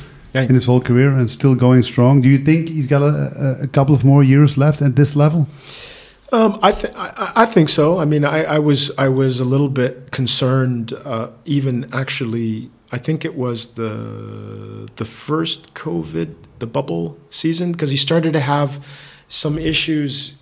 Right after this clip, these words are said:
Speaker 1: you know, from the, uh,
Speaker 2: Abdominal.
Speaker 1: you say the, the abdominal, the, the, the lees or the groin area. You know, you get some, okay, you get some, some calves, so some small areas there that, that's usually an indication that to, but he's avoided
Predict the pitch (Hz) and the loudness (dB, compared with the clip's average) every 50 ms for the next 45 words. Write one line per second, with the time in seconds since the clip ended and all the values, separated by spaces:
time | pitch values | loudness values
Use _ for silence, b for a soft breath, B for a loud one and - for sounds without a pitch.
0 | _ _ - 160 156 147 143 143 139 139 139 131 135 - - 147 143 139 139 127 | _ _ -18 -14 -12 -10 -8 -6 -6 -4 -4 -6 -6 -8 -8 -6 -4 -4 -4 -4
1 | 123 131 123 120 117 - - - _ _ _ _ - 139 113 110 123 127 135 135 | -6 -8 -8 -10 -10 -12 -16 -20 _ _ _ _ -4 -2 0 4 6 6 6 6
2 | 127 117 151 139 127 127 - - - 175 151 156 156 139 131 143 143 147 147 151 | 6 4 2 0 -4 -6 -8 -10 -10 -6 -2 0 0 0 2 4 4 4 4 4
3 | 147 143 139 139 139 131 123 131 123 120 120 117 123 123 120 120 120 123 127 123 | 2 2 4 4 2 2 0 0 -2 -2 -2 -4 -6 -6 -6 -6 -8 -10 -12 -10
4 | 117 127 120 120 135 147 151 147 151 151 139 - 135 120 113 120 120 120 117 123 | -6 -6 -4 -2 -2 -2 -2 -2 -4 -4 -4 -4 -4 -4 -4 -6 -6 -4 -2 0
5 | 127 135 135 139 139 135 131 135 135 135 135 135 131 127 B B B B B B | 2 2 2 2 2 2 2 2 0 0 0 -2 -4 -8 B B B B B B
6 | B B B 135 127 123 127 131 127 - 147 135 139 139 - - 131 120 120 117 | B B B -2 -2 0 -2 -2 0 0 0 0 0 0 -2 0 0 -2 -2 -2
7 | 117 - 143 127 113 113 120 123 - - 117 - 135 117 117 120 117 - - 143 | -2 -2 -2 -2 -2 -4 -6 -8 -8 -8 -6 -4 -4 -4 -4 -4 -6 -6 -4 -4
8 | 123 - - 143 131 135 135 - - - 139 131 - - 147 139 - - - 160 | -4 -2 0 2 2 2 2 2 0 -2 -2 -2 -2 0 -2 -2 -2 -2 -2 -2
9 | 151 147 151 151 147 143 135 143 - - - - - 143 143 147 151 147 139 131 | 0 2 2 2 2 0 -4 -8 -12 -18 -16 -6 0 2 4 4 6 4 4 2
10 | 135 131 131 123 123 120 120 120 123 127 123 123 - B B B B B B B | 0 0 0 2 2 2 2 0 -2 -4 -6 -6 -8 B B B B B B B
11 | 147 160 160 165 - 175 175 170 165 156 160 160 147 147 139 139 135 139 139 151 | 0 0 2 2 2 2 2 2 2 4 4 4 4 4 4 2 2 0 0 2
12 | 143 147 143 - - 156 143 131 131 123 131 131 - - 139 139 123 127 143 139 | 2 4 4 4 4 2 2 2 0 0 -2 -2 -6 -6 -4 -4 -4 -2 -2 -4
13 | 135 139 - 196 214 214 180 185 165 131 127 139 135 151 165 175 156 143 135 127 | -4 -2 -2 -2 -2 0 0 0 0 0 0 0 2 4 4 4 2 2 0 -2
14 | - - | -4 -8